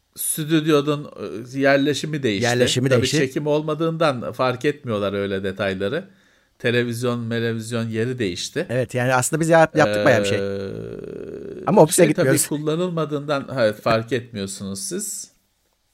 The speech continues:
Speaker 1: Şimdi öncelik hayatta kalmak olduğu
Speaker 2: Evet.
Speaker 1: için arkadaşlar, hani değişiklik,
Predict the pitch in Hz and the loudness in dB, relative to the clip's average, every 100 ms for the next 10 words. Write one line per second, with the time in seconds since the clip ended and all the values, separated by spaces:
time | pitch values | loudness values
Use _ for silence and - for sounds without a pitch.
0 | _ _ - 123 120 139 156 156 185 214 | _ _ -12 -4 0 0 0 0 0 0
1 | 196 180 180 - 202 202 175 175 170 175 | 2 2 2 -2 -2 0 -2 -2 -4 -4
2 | 175 120 110 165 151 151 160 160 139 123 | -2 0 0 -2 -6 -6 -4 -4 -2 -4
3 | 117 127 131 127 _ _ _ _ _ 135 | -4 -4 -6 -8 _ _ _ _ _ 2
4 | 151 143 160 160 170 165 - | 2 0 -4 -6 -8 -10 -14